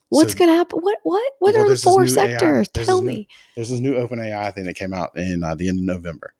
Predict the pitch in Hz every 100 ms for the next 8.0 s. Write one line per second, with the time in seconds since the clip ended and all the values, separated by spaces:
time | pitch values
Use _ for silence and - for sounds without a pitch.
0 | _ 185 180 185 247 - 85 78 98 92
1 | 90 90 92 - 87 82 82 85 82 85
2 | 82 - 87 - 90 - 185 185 226 208
3 | 180 - 208 190 196 175 - _ _ -
4 | - 190 - - 185 - 147 160 110 92
5 | - _ _ - 143 120 110 101 101 -
6 | 107 101 101 104 107 - - 90 90 85
7 | 95 92 95 92 90 - - 82 98 -